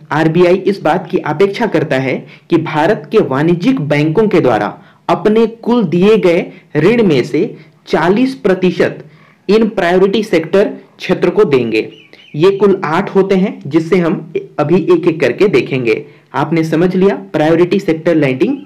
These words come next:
क्या होता है। अगर हम बात करें उन आठ क्षेत्रों को जिसको प्रायोरिटी सेक्टर लेंडिंग के अंतर्गत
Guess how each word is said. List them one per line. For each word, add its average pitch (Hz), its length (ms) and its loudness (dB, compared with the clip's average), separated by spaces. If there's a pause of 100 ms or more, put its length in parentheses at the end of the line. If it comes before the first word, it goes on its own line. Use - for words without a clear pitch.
(180)
क्या 160 140 2
होता 117 240 -4
है। 113 320 -6 (360)
अगर 160 160 2
हम 180 140 0
बात 170 300 0
करें 202 320 0 (160)
उन 175 260 0
आठ 190 340 -4 (300)
क्षेत्रों 202 380 0
को 110 260 0 (380)
जिसको 165 460 0 (320)
प्रायोरिटी 190 400 2
सेक्टर 190 440 0
लेंडिंग 170 440 2
के 190 100 2
अंतर्गत 160 540 0